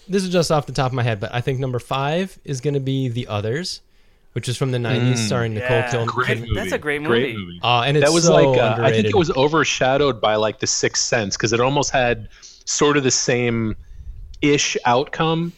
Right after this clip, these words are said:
Speaker 1: Yeah.
Speaker 2: the same illusion, but I think it didn't get as much, uh, publicity as The Sixth Sense did.
Speaker 1: Yeah, yeah, for sure. I totally agree.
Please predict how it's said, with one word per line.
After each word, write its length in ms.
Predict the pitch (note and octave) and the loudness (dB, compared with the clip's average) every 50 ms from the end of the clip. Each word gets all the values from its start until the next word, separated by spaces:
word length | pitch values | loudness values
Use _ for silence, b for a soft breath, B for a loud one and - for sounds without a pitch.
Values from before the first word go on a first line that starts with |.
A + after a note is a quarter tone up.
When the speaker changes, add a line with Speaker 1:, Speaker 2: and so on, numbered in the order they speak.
| _ | _
Speaker 1:
Yeah. 240 | - B2+ C3 C#3 C3 | -6 -2 0 2 4
Speaker 2:
the 80 | B2+ A#2 | 4 2
same 260 | G#2 - C#3+ C3+ B2+ | 4 2 2 2 2
illusion, 640 | B2 A2 G2+ G#2+ A#2 B2 C3+ C3+ - E3+ E3+ E3 D#3+ | 2 2 2 2 2 2 2 2 2 2 2 2 2
but 140 | C#3 C#3 A#2+ | 2 2 2
I 80 | A#2+ | 2
think 240 | A#2 - D#3 C#3 - | 2 0 0 0 0
it 100 | C3 G#2+ | 0 2
didn't 200 | A#2 B2+ B2+ B2+ | 2 2 2 2
get 160 | A#2 B2 A#2+ A#2+ | 2 2 2 2
as 100 | A2 F#2 | 2 2
much, 340 | A#2 A#2 A#2 A2 - - | 2 2 2 0 0 0
uh, 280 | A#2+ A2 G#2 G2 G2 G2 | 2 2 2 0 -2 -2
publicity 520 | - B2+ A2+ - A#2 A#2+ A#2 - - G#2+ | -2 -2 0 2 2 2 2 0 -2 -2
as 100 | G2+ F2 | -2 -2
The 60 | - F#2+ | -4 -4
Sixth 220 | - - - - | -4 -4 -4 -4
Sense 240 | - G#2+ G2 F#2+ - | -4 -4 -4 -6 -8
did. 240 | - F2+ F2 E2+ E2+ _ _ - | -10 -12 -14 -14 -18 _ _ -16
Speaker 1:
Yeah, 320 | C3 A#2+ A#2+ A2+ G2+ F2+ - - - | -8 -6 -6 -6 -6 -8 -12 -18 -18
yeah, 460 | - B2 A#2+ A2+ G#2+ G2+ - G#2+ - C3+ | -10 -8 -6 -6 -6 -8 -10 -14 -16 -12
for 160 | - - B2 | -8 -8 -8
sure. 240 | A2+ - C3 A2+ G2+ | -6 -6 -6 -6 -4
I 80 | G2+ G#2 | -6 -8
totally 380 | - - A#2+ A2+ A2+ A2 G#2+ G#2 | -6 -6 -6 -4 -4 -4 -4 -4
agree. 280 | G2+ G2+ G2 G2 F#2 | -6 -8 -10 -10 -12